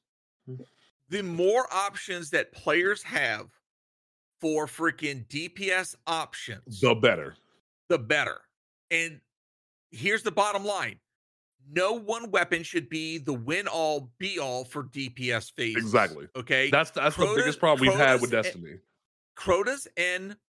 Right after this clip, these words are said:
Speaker 1: proved that beyond a shadow of a freaking doubt. Okay?
Speaker 2: Agreed.
Speaker 1: Freaking the fact that freaking you've got freaking weapons like Thunderlord once again in the freaking rain,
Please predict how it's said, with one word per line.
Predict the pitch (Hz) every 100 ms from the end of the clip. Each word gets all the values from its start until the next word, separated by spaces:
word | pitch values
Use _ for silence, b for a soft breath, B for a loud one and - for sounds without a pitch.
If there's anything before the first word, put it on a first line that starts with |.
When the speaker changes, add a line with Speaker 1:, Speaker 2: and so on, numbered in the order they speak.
| _
Speaker 1:
proved | - - 143 160 190 190 135
that | 165 156 -
beyond | - 147 147
a | 104
shadow | - - 135 135 143
of | 147
a | 139
freaking | 120 139 123 135 120
doubt. | 107 101 - _ _ _
Okay? | 120 104
Speaker 2:
Agreed. | 107 90 87 - b b b b b _ _ _ _
Speaker 1:
Freaking | - 165 123 156 156
the | 127
fact | - 151 170 190
that | 170 170 - _ _
freaking | - 156 156 139 127
you've | 139 120
got | 160 135 - _
freaking | 147 131 127
weapons | 127 127 127 113
like | 110 - -
Thunderlord | 156 208 208 208 208 185
once | 190 185
again | 175 170 165 143
in | 147 147
the |
freaking | 135 156 - 147 127
rain, | 123 113 117